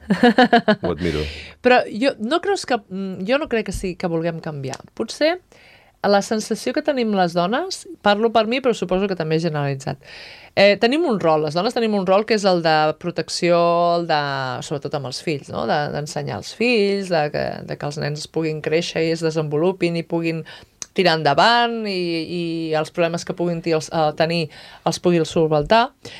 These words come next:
Speaker 1: Llavors, la, aquesta capacitat que tenim nosaltres la volem donar també en els homes. O sigui, ens dona la sensació de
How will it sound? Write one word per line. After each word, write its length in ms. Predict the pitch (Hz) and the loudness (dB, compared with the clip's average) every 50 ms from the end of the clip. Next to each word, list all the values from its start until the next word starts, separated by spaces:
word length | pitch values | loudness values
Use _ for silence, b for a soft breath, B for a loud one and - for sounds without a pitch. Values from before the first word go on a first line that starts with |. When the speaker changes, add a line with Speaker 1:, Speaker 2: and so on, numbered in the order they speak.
| B B B B B - | B B B B B 4
Speaker 1:
Llavors, 460 | 214 226 226 254 277 311 330 - - | 4 6 6 6 4 2 0 -4 0
la, 140 | - 233 220 | 0 0 2
aquesta 240 | - 277 277 - 311 | 2 -2 0 0 0
capacitat 480 | 302 277 - 277 - 285 247 277 262 226 | 0 0 0 -2 -2 -2 0 0 0 0
que 80 | 220 | 0
tenim 240 | 180 208 208 226 233 240 | -2 -2 -2 -2 -2 -2
nosaltres 760 | 240 220 220 247 247 247 - 202 208 254 349 381 - - - | -2 2 4 4 4 2 2 -2 -2 -2 -2 -6 -10 -12 -4
la 160 | - 208 196 | 0 0 0
volem 320 | 196 196 208 214 220 233 233 | 2 2 2 2 0 0 -2
donar 240 | 233 226 226 226 220 | -2 0 0 -2 -2
també 320 | 226 220 220 226 247 285 | -2 -2 0 0 0 0
en 180 | - 208 202 185 | -2 -2 -2 -2
els 160 | 160 156 156 | -2 -2 -4
homes. 380 | 131 - - - - - - _ _ | -6 -8 -8 -14 -20 -20 -20 _ _
O 80 | - - | -14 -6
sigui, 240 | - 208 170 160 - | -4 -4 -4 -4 -6
ens 140 | 190 220 226 | -4 0 2
dona 240 | 277 294 302 302 | 2 2 4 2
la 80 | 294 285 | 2 2
sensació 560 | - 254 247 - 254 233 - - 277 277 285 - | 0 -4 -2 -2 -2 -2 -2 -2 -2 -2 -2 -2
de 220 | 190 185 202 165 | 0 2 2 2